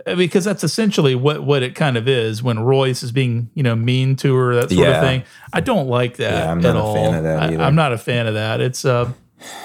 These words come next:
Speaker 1: but I do like the, the jealousy, uh, the, the jealousy storyline between Sal and Royce. I, I think that's, that's great. Um, but anyway,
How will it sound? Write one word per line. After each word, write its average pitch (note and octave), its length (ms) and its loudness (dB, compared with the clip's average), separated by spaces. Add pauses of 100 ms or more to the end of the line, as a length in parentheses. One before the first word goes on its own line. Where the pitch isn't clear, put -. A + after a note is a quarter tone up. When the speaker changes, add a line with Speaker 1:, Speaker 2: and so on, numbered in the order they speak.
(380)
Speaker 1:
but D3+ 140 2
I D3 60 2
do D3+ 180 2
like D#3+ 280 0
the, B2 120 -2
the B2+ 220 -2
jealousy, B2 800 0 (480)
uh, A#2 520 -4
the, C#3 240 -2
the C3 140 0
jealousy C3+ 540 2
storyline B2 640 0
between A#2+ 680 -2
Sal A#2+ 640 -2
and A2 280 -4
Royce. A#2 500 0
I, D#3+ 300 0
I - 20 0
think E3+ 120 -2
that's, C3+ 220 -2
that's C#3+ 400 -2 (140)
great. A#2 580 -2 (640)
Um, G#2+ 540 -2 (480)
but E3 320 0
anyway, G#2+ 520 0